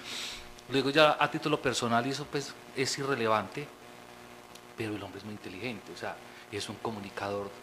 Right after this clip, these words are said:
o sea, el tipo sabe, el tipo es confrontador, no te da, no le da susto decir, "¿Y usted por qué me dice eso? ¿Y usted por qué me pregunta eso? ¿Y usted de dónde viene?". Como cuando le preguntó a un muchacho de, de,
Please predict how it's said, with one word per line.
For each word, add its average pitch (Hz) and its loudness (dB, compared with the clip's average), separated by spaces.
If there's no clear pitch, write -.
o - -14
sea, 120 8
el 107 2
tipo 113 0
sabe, 117 10
el 110 -10
tipo 127 -2
es 120 0
confrontador, 110 0
no 107 -4
te 117 2
da, 120 8
no 113 2
le 117 2
da 123 6
susto 120 -4
decir, 113 -2
"¿Y 120 -2
usted 120 -2
por - -6
qué 127 -6
me 120 -4
dice 117 0
eso? 113 -2
¿Y - -12
usted - -4
por - -10
qué 123 -6
me 117 -2
pregunta 107 0
eso? 143 0
¿Y 113 0
usted 113 -2
de 120 2
dónde 120 -2
viene?". 147 0
Como 107 -4
cuando 120 6
le 117 6
preguntó 120 4
a 120 8
un 139 0
muchacho 143 8
de, 135 6
de, 110 -2